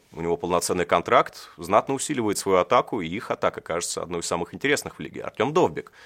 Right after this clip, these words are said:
лучший бомбардир Ла Лиги прошлого сезона. Матиас Суле, ну, один из, э, ярчайших вообще дебютантов серии А прошлого сезона, опять же. И очень интересно посмотреть на взаимодействие двух аргентинцев — Суле и Дибалы. Дибала десятка, Суле справа со своей волшебной левой ногой.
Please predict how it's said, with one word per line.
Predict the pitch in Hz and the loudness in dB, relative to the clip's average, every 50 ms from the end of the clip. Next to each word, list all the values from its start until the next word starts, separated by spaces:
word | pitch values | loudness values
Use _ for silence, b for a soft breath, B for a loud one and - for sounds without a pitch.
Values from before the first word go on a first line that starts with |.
| b b b b | b b b b
лучший | 90 92 - - 92 | -8 -8 -6 -4 -2
бомбардир | 92 92 95 95 92 101 90 | 2 4 4 4 4 2 2
Ла | 90 95 | 4 4
Лиги | 107 123 110 87 | 2 2 0 -4
прошлого | 82 - - 85 - - 82 78 | -6 -6 -8 -8 -6 -8 -8 -6
сезона. | - 90 82 80 82 73 78 73 - B B B B B B B | -6 -6 -4 -2 -4 -4 -4 -8 -12 B B B B B B B
Матиас | B 87 85 - - 123 127 143 - | B 0 0 0 2 0 2 2 2
Суле, | - - - 151 170 180 156 95 - - _ _ _ _ _ _ _ | 0 0 0 2 4 6 6 6 6 2 _ _ _ _ _ _ _
ну, | - 82 87 87 92 - - | -10 -6 -4 -4 -4 -2 0
один | - 90 85 78 98 101 101 | -2 -2 -2 -2 -6 -6 -6
из, | 98 90 - - - - | -6 -6 -6 -8 -6 -4
э, | 87 87 87 85 82 - | -2 -2 0 -2 -2 -4
ярчайших | 90 90 92 120 117 - - - 113 104 104 - 98 - | -8 -2 -2 -2 -2 0 2 2 2 4 4 0 -6 -8
вообще | - - - - | -12 -12 -12 -12
дебютантов | 85 82 92 95 95 107 - - 95 85 78 - 80 - | -12 -10 -12 -8 -8 -8 -2 0 0 0 0 -4 -12 -8
серии | - 85 80 80 | -8 -4 -2 0
А | 80 82 92 b b b b b _ | 0 0 -2 b b b b b _
прошлого | _ 87 82 80 - 82 82 | _ -6 -6 -6 -6 -10 -6
сезона, | - 127 123 120 101 78 78 | -4 -4 -2 -2 -2 -2 -2
опять | 78 - - 92 80 78 | -8 -2 0 -2 0 0
же. | - - b b b b b | -6 -12 b b b b b
И | 101 | 0
очень | 101 117 - - 139 | 0 0 2 -2 -2
интересно | 131 139 143 - 135 | 0 -2 -2 -2 -2
посмотреть | - - - 120 113 - 127 123 - | -4 -2 0 0 0 0 -2 -4 -4
на | 98 | -4
взаимодействие | 90 101 101 98 101 107 104 - 104 | -2 0 0 0 0 0 -2 -4 -4
двух | 90 98 92 - | -6 -6 -6 -6
аргентинцев — | 98 90 95 107 107 - 120 101 - - - - | -6 -6 -6 -6 -6 -6 -8 -8 -8 -10 -12 -12
Суле | - - - 101 92 92 107 143 170 160 B B B B | -10 -4 0 0 2 4 2 2 2 0 B B B B
и | B - 101 | B -8 -6
Дибалы. | 90 92 104 98 120 113 85 71 - - _ | -4 -4 -2 4 6 6 6 6 2 -6 _
Дибала | _ 85 87 82 78 85 82 80 | _ -8 -6 -2 0 0 0 -2
десятка, | 76 82 82 - 117 131 160 - - 160 147 - | -4 -6 -2 0 0 0 0 0 -4 -6 -6 -6
Суле | - - - 90 82 80 80 - | -14 -10 -8 -4 -2 -2 -4 -4
справа | _ - - - _ - 95 120 147 147 | _ -10 -12 -4 _ 4 6 6 4 4
со | 127 - - | 0 -8 -10
своей | - - 87 80 80 | -6 -4 -4 -2 -2
волшебной | 82 82 - - 90 85 82 85 | -2 -4 -4 -6 -6 -4 -4 -2
левой | 82 85 82 85 | -2 -2 -2 0
ногой. | 85 87 90 101 135 170 180 165 | 0 -2 0 0 0 -2 -2 -2